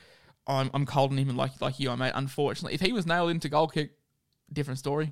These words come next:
'cause that adds fifteen, twenty points a game in that Roosters side, but you've got a couple more options there. Kieran, Momirovski, Walker,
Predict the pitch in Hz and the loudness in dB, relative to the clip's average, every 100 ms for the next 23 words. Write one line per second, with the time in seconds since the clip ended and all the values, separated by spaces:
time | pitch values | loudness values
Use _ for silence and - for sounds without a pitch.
0 | - 143 127 131 135 131 - _ _ _ | -4 -6 -2 0 -2 -4 -10 _ _ _
1 | _ - 139 131 135 139 139 139 139 135 | _ -6 -4 -2 -2 -2 -2 -6 -4 -4
2 | 139 139 135 139 135 - 139 - 139 139 | -4 -4 -2 -2 -2 -2 -2 -2 -2 0
3 | 135 135 135 123 120 - _ _ _ _ | 0 0 0 -2 -2 -6 _ _ _ _
4 | _ - 131 127 131 131 135 135 131 - | _ -10 -4 -4 -2 -2 0 -2 -2 -4
5 | 131 131 127 127 - 131 123 123 127 127 | -4 -2 0 -2 -4 -4 -2 -2 -2 -2
6 | 131 131 - 123 123 131 131 131 120 | -2 -4 -4 -4 -2 -2 0 -2 -4